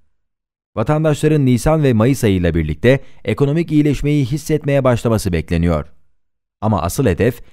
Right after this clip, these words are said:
fiyatların düşmesini ve refah artışını sağlamak. O nedenle iki bin yirmi iki yılı için seçim yılı değil, geçim yılı demek daha doğru olur. İki bin yirmi iki yılı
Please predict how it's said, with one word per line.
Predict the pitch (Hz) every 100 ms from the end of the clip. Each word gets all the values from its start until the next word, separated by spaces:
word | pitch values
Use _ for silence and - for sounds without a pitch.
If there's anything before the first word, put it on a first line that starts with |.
| -
fiyatların | - 156 160 160 160
düşmesini | 131 101 107 101 120 151 - - 95
ve | 107
refah | 98 101 175 160
artışını | 135 135 139 135 127
sağlamak. | - 82 76 67 - - _ _ _
O | 113
nedenle | 107 80 73 92 143 - - -
iki | - 139
bin | 143
yirmi | 117 113 113
iki | 151
yılı | 165 120
için | 110 117 107
seçim | - 110 160
yılı | 143 110 80
değil, | 87 120 135 - -
geçim | 98 123 - 180
yılı | 165 151
demek | 147 147 143 -
daha | 120 110 87
doğru | 78 78
olur. | 78 78 - - _ _ _
İki | - 113
bin | 110
yirmi | 98 98 95
iki | -
yılı | 117 80 127